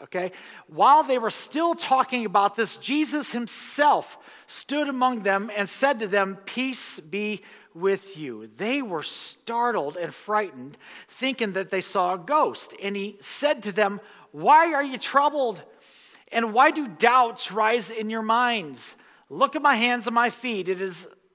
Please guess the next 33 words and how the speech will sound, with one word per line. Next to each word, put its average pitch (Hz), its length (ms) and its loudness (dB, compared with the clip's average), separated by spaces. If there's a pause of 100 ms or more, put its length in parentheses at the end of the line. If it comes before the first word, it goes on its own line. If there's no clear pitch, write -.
(160)
I 240 280 6
myself. 220 800 0
Touch - 400 -4
me 220 340 -6
and 196 260 -6
see. 294 600 -4 (420)
A 131 80 -12
ghost 233 420 -2
does 175 200 -6
not 185 160 2
have 170 180 -2
flesh 170 240 -4
and 170 140 -8
bones, 180 280 -4
as 156 200 -6
you 214 160 -8
see 190 300 -8
that 170 180 -4
I 135 200 -4
have." 233 520 2 (420)
And 202 220 -4
when 226 160 -2
he 190 160 -10
said 311 440 0
this, - 260 -2
he 196 120 -4
showed 240 380 0
them 202 180 0
his 156 240 -8
hands 233 640 -4 (500)
and 175 240 -4
his 151 300 -6
feet. - 480 -12